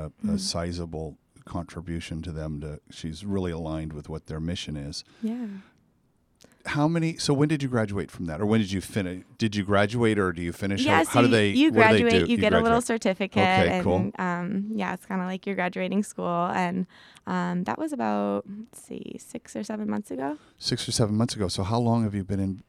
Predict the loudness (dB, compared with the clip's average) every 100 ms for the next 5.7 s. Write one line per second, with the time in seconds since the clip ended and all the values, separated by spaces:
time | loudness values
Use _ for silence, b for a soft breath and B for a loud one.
0 | _ -18 -10 -4 -4 -2 -2 -2 -6 _
1 | _ -14 -2 0 2 0 2 2 2 0
2 | -4 -4 -4 -4 -4 -6 -8 -8 -8 -8
3 | -10 -10 -10 -12 -12 -8 -8 -8 -8 -10
4 | -8 -8 -10 -10 -12 -2 -2 0 -2 -2
5 | -2 -2 -4 -2 0 0